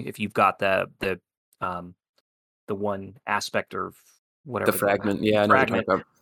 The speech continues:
Speaker 1: I, I, I'll never remember which one is which on that.
Speaker 2: <laughs>
Speaker 1: Um, but, uh, yeah, so, like, I'll, I'll do that, and then it's a good way to kinda just clear a wave of enemies with, like, a couple shots of a hand cannon. So it's a great little, like, ad clearing device. Um, so I have a lot of fun with it in that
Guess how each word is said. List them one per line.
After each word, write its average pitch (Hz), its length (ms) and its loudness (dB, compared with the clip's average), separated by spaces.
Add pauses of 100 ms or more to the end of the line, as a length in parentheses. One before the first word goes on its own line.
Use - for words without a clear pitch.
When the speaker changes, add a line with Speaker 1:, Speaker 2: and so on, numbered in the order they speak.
(300)
Speaker 1:
I, 151 200 -6 (240)
I, - 80 -8
I'll 143 180 2
never 127 220 4
remember 95 480 -4
which 107 160 -10
one 110 100 2
is - 100 8
which - 100 0 (160)
on 107 80 0
that. 120 160 4
Speaker 2:
<laughs> - 80 -8 (340)
Speaker 1:
Um, 127 400 8 (140)
but, 143 300 6
uh, 117 340 4
yeah, 131 220 2
so, 135 220 2
like, 113 220 4 (220)
I'll, 127 300 4
I'll 135 120 6
do 123 180 0
that, 139 300 6
and 127 140 0
then 120 120 4
it's 110 120 -2
a - 40 -6
good 117 120 2
way 113 140 0
to 107 80 -2
kinda 104 240 -2
just 104 180 -10
clear 113 300 0
a 104 40 4
wave 104 220 2
of 98 100 -4
enemies 107 440 -2
with, 101 140 -6
like, 98 280 -2
a 113 80 2
couple 110 280 0
shots - 280 2
of 101 80 -6
a 98 80 -4
hand 98 260 -6
cannon. 95 300 -4
So 110 120 -4
it's 101 100 -8
a 107 60 -4
great 110 360 0
little, 101 200 0
like, 92 260 0
ad 98 240 2
clearing 98 340 -4
device. 92 520 0 (420)
Um, 101 220 6
so 123 120 4
I 110 60 6
have 139 160 6
a 120 40 4
lot 110 160 8
of - 60 -6
fun 107 200 6
with 104 120 0
it 98 140 -4
in 98 140 -6
that 95 220 0